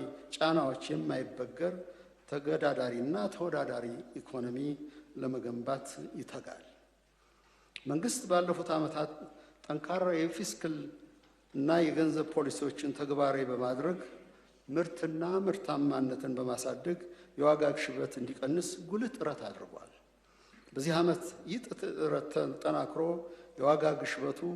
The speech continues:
ወደ ነጠላ አሃዝ እንዲወርድ ይደረጋል። ምርታማነትን በማሳደግ፣ አቅርቦትን በማሻሻል፣ የዋጋ ግሽበትን ትንተና አቅምን በማዳበር፣ የግብይት ስርዓቱን በማዛመን እንዲሁም በከተማ ግብርና፣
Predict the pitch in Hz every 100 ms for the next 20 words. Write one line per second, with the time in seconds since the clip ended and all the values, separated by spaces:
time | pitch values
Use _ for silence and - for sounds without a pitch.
0 | 175 - - - 135 151 160 - 147 135
1 | 131 143 131 131 131 143 147 - - -
2 | 135 113 - - - - - - - -
3 | - - - 190 185 175 165 165 151 156
4 | 143 139 131 131 131 - - - - -
5 | - - - 143 175 185 190 196 180 180
6 | 147 123 - 104 - 82 - - - -
7 | - 139 160 165 165 160 - 170 170 170
8 | 160 185 - - - - 165 160 156 151
9 | 151 - 208 196 147 139 131 120 - -
10 | - - - - - - 139 185 220 214
11 | - 165 165 160 175 160 151 151 139 123
12 | 113 104 - 123 127 170 220 226 - -
13 | - - - 165 160 147 139 139 - -
14 | - - 139 143 135